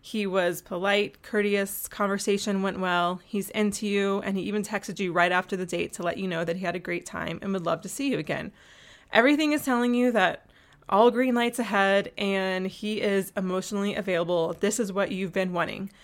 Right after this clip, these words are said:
So this is great, right? But not so fast. So on the one hand, maybe you feel excited or nerve-sighted, I like to say a lot,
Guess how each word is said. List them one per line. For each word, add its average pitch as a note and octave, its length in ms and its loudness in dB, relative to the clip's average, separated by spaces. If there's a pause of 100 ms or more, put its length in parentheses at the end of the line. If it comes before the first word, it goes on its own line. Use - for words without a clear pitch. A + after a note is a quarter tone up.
(220)
So A3+ 300 4
this B3 240 6
is C4 220 2
great, E4+ 400 4
right? G#3 360 4 (920)
But F4+ 120 4
not D4+ 220 6
so B3+ 160 4
fast. - 520 2 (280)
So B3+ 500 10
on B3 280 6 (240)
the C4+ 80 2
one C#4+ 260 4
hand, A#3 560 0 (220)
maybe A#3 240 4
you A3+ 120 0
feel G#3 460 6
excited F#3 680 2
or E3 320 2
nerve-sighted, F3+ 800 2
I F3+ 80 -2
like D#3+ 220 0
to - 80 -8
say - 200 -2
a E3 80 2
lot, E3+ 340 2